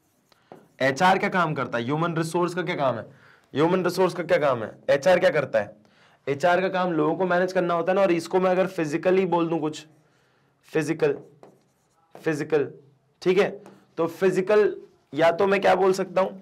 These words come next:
ये देखो क्या बेहतरीन समझ आया हमें। फिजिकल को कंसीडर किया जा रहा है मटेरियल से,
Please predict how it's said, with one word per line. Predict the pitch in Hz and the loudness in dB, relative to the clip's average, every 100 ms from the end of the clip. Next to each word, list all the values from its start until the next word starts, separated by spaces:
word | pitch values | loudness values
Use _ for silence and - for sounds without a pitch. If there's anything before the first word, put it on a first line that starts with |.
| - - - | -20 -20 -6
ये | 160 | -2
देखो | 165 165 190 - - - _ _ _ - | -2 -2 -6 -10 -20 -20 _ _ _ 0
क्या | 170 | 2
बेहतरीन | 165 160 165 175 | 4 0 -2 -6
समझ | 170 170 170 | -4 -2 2
आया | 165 | 4
हमें। | 165 180 - - _ _ - | 2 -2 -10 -20 _ _ -2
फिजिकल | 185 185 190 202 202 | 0 0 0 2 2
को | 208 | 0
कंसीडर | 202 180 185 190 | -2 -4 -2 -2
किया | 180 185 | 0 0
जा | 165 | 2
रहा | 165 165 | 2 2
है | 180 | 0
मटेरियल | 151 151 143 135 123 | -2 -2 -2 -2 -2
से, | - 120 | -6 -16